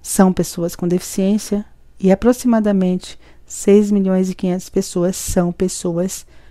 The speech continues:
com deficiência visual e aproximadamente quinhentos mil pessoas são pessoas totalmente cegas.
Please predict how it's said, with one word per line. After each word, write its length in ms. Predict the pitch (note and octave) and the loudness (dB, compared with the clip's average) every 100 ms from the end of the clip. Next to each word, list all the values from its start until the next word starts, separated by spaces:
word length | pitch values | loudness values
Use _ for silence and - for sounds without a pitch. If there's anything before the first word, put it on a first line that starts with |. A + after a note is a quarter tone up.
| - | -4
com 200 | - A3+ | 4 6
deficiência 640 | A#3+ A3 - G3+ F#3 - F3+ | 6 4 0 -2 -2 -2 -2
visual 680 | F#3 E3 E3+ E3 F3 G3 - - | -2 0 0 2 0 -4 -14 -2
e 100 | G#3+ | 4
aproximadamente 840 | G3+ G#3+ - G3+ G3 G3 F#3+ F#3+ - | 4 2 0 2 2 4 2 0 0
quinhentos 380 | G3+ G3+ G3 G3+ | 0 2 0 4
mil 220 | G#3+ A#3+ | 4 4
pessoas 460 | G#3 F#3+ F#3+ F#3 | 2 0 0 -2
são 140 | - F3 | -2 -4
pessoas 400 | F3+ - F3 F#3 | -4 -4 -6 -4
totalmente 500 | A3 - F#3+ F#3 - | -4 -2 -2 -2 -4
cegas. 720 | - E3+ F3 - A3 - | -6 -6 -6 -8 -12 -12